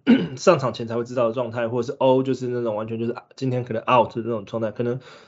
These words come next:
他上场几率只有百分之五十左右的这种球员，呃，就是多，多增加，就是多一些球员可以放进去I L Plus的名单做伤病调整。但是，<clears throat> 当然这个制-，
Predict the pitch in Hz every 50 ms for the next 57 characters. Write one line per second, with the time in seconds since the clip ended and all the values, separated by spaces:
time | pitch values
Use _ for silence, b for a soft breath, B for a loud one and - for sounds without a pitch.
0 | B B - 143 139 135 - 160 131 120 110 107 131 131 131 127 117 127 123 110
1 | 110 110 101 113 113 117 127 117 101 92 - - 110 98 98 98 98 110 113 101
2 | 98 95 113 110 92 92 92 - - 110 113 104 98 95 95 - b b b b
3 | b b b b b b 117 110 104 101 - - - _ _ _ _ - - 139
4 | 131 135 139 131 131 - 165 165 170 165 - - - 170 175 170 175 175 170 170
5 | - 170 156 147 135 131 139 127 - 147 139 135 131 123 120 120 - _ _ _
6 | _ _ _ _ _ _ _ - - 170 175 175 170 175 165 - - 127 127 127
7 | 127 147 123 - - 131 127 131 131 120 120 - 131 117 117 - _ _ - 123
8 | 131 135 123 113 123 120 117 127 135 _ _ - - 139 123 - - 113 110 110
9 | 110 117 113 113 - 131 117 110 - - - - 127 120 123 123 117 113 - -
10 | 110 - - - - 104 - - _ b b b b b b b b 156 147 143
11 | 135 131 135 151 151 139 131 120 113 117 - _ - 233 226 208 165 156 143 190
12 | 170 165 151 - 180 170 170 - -